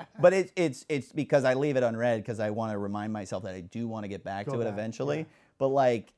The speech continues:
Speaker 2: I mean, it's, you know, we, we do really appreciate that stuff. And even just sharing the thing, sharing the trailer, just being like, "This looks cool." That's it.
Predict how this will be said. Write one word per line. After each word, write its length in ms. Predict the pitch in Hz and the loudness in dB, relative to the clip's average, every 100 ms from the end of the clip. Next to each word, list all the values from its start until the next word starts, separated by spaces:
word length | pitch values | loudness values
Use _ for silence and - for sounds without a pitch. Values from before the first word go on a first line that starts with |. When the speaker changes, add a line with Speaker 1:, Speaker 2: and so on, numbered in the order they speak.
| - | -4
Speaker 2:
I 120 | 127 | -2
mean, 380 | 131 127 123 117 _ _ | 0 0 -2 -4 _ _
it's, 640 | 143 139 135 - - - - _ | -2 0 -2 -8 -14 -16 -20 _
you 100 | 165 | -2
know, 160 | 175 123 | 0 0
we, 320 | 127 143 139 - | 0 0 -2 -4
we 180 | 139 127 | -2 0
do 220 | 135 139 | 2 2
really 420 | 120 123 127 117 | 2 2 2 2
appreciate 560 | 104 - 123 - 101 95 | -2 -4 -6 -4 -6 -4
that 200 | 104 95 | -6 -6
stuff. 360 | - 107 104 - | -4 -2 -2 -6
And 160 | 117 123 | -8 -6
even 260 | 208 233 | -4 -4
just 300 | 175 151 - | -4 -6 -8
sharing 420 | - - 139 147 135 | -10 -2 0 0 -2
the 80 | |
thing, 320 | 120 135 131 110 _ _ | -4 -4 -4 -6 _ _
sharing 460 | - - 170 226 | -8 2 2 2
the 80 | 180 | 0
trailer, 520 | 135 135 127 143 90 - _ _ _ | -2 0 2 2 0 -12 _ _ _
just 180 | 151 147 | -4 2
being 140 | 175 | 4
like, 240 | 170 143 113 | 4 2 2
"This 200 | 170 - | -2 0
looks 200 | 214 - | -4 -4
cool." 440 | - 160 151 107 _ - | 0 2 2 -2 _ -2
That's 140 | 214 | 4
it. 240 | 311 - | 4 4